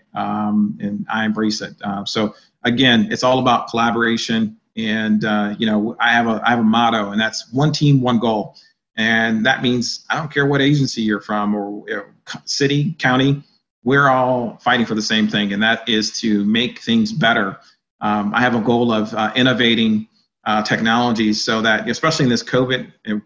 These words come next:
co-, covid world, with our Cloud Smart initiative, many of the services were available online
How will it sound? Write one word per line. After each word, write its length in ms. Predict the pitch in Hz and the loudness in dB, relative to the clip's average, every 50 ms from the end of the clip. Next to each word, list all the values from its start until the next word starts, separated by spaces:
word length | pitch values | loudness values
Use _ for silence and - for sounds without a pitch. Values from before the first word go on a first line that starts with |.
| _ - | _ -4
co-, 200 | - 143 139 - | -4 -4 -4 0
covid 340 | - 160 143 127 131 113 | 0 0 2 2 0 0
world, 420 | 110 123 147 135 117 107 107 107 - _ - _ _ _ _ _ | 0 2 2 2 2 0 -2 -4 -6 _ -20 _ _ _ _ _
with 140 | - 113 110 | -6 -2 0
our 120 | 120 120 | 0 0
Cloud 260 | - - 143 139 143 | 0 2 2 2 2
Smart 260 | 139 - - 135 127 120 | 2 2 0 0 2 2
initiative, 520 | 113 123 147 151 - - 135 120 107 101 | 2 2 0 0 0 0 0 0 2 0
many 300 | 113 120 139 156 170 170 | 0 0 0 0 0 0
of 80 | 170 139 | 0 0
the 100 | 123 110 | 0 -2
services 560 | - - 123 139 147 151 143 - 117 104 110 | -2 -2 -2 0 0 -2 -2 -2 -4 -4 -4
were 200 | 107 113 110 110 | -4 -4 -2 -2
available 480 | 107 107 117 117 127 131 117 113 107 - | -2 -2 -2 -2 -2 -2 -4 -4 -6 -4
online 640 | 107 104 104 104 110 120 131 127 107 104 104 104 107 | -4 -4 -4 -2 -2 0 0 0 0 -2 -6 -8 -12